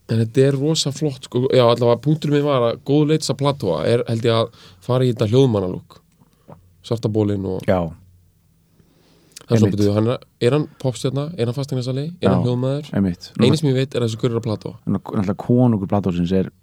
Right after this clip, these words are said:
Speaker 2: hlýtur að vera Bruce Willis, sko.
Speaker 1: Já.
Speaker 2: Þú veist.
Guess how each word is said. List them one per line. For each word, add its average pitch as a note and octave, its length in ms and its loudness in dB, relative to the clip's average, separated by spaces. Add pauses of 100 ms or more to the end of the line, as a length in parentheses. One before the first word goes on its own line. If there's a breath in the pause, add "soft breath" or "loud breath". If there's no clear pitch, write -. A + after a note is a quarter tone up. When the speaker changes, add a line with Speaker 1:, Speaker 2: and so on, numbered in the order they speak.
(140)
Speaker 2:
hlýtur A#2+ 260 2
að F#2 40 4
vera F2 160 2
Bruce F#2 240 -4
Willis, D#2 200 -2
sko. - 180 -20 (680)
Speaker 1:
Já. A2 160 -6 (500)
Speaker 2:
Þú F#2 80 -2
veist. - 340 -10